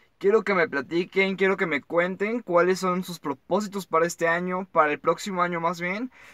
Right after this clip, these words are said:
Quiero que me cuenten qué cosas hicieron este año y el próximo año ya no quieren repetir. Por ejemplo, yo este año viajé a muchas ciudades con muchos amigos y me gustaría repetirlo. Fue una experiencia muy cool, muy buena y me gustaría que el próximo año tuviera más viajes.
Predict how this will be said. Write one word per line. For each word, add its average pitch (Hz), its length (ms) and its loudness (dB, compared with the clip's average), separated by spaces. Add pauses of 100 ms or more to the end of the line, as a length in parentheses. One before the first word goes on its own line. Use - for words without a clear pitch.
(140)
Quiero 247 180 2
que 320 80 2
me 285 160 0
cuenten 262 640 2
qué 254 200 -6
cosas 254 280 -2
hicieron 226 360 4
este 214 300 -2
año 247 460 0 (160)
y 185 140 0
el 165 100 0
próximo 202 520 0
año 196 200 0
ya 190 160 0
no 190 140 -4
quieren 185 340 -2
repetir. 135 540 -6 (640)
Por 147 120 4
ejemplo, 180 520 4 (180)
yo 185 200 2
este 196 320 2
año 190 260 2
viajé 175 560 0 (300)
a 151 160 6
muchas 185 300 0
ciudades 180 420 4
con 160 240 -8
muchos 185 240 -6
amigos 202 640 0 (320)
y 185 80 -2
me 185 100 2
gustaría 156 400 2
repetirlo. 160 640 0
Fue 160 240 2
una 175 280 2
experiencia 147 420 -6
muy 175 160 -4
cool, 226 320 2
muy 202 140 0
buena 196 440 0
y 180 60 -6
me 175 100 -2
gustaría 165 440 2
que 214 80 -6
el 180 80 -8
próximo 196 420 -4
año 196 160 -2
tuviera 170 340 -2
más 156 300 0
viajes. 160 580 -4